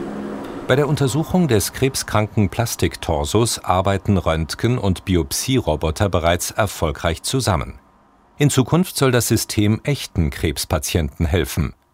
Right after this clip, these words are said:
Bisher müssen diese oft lange warten, bis C T und Kernspinaufnahmen,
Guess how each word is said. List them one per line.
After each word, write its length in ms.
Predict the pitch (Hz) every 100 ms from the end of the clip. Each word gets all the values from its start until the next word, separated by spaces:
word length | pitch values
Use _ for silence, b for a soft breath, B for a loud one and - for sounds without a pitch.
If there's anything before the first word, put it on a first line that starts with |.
| _ b b
Bisher 320 | - - 123 123
müssen 320 | 104 98 107
diese 260 | 90 95
oft 240 | 101 92 -
lange 300 | 95 90 82
warten, 420 | 107 117 - 82 b b -
bis 240 | 78 -
C 180 | - 82
T 320 | - - 110
und 300 | 110 101 -
Kernspinaufnahmen, 1120 | - 104 117 - 95 82 82 80 98 92 101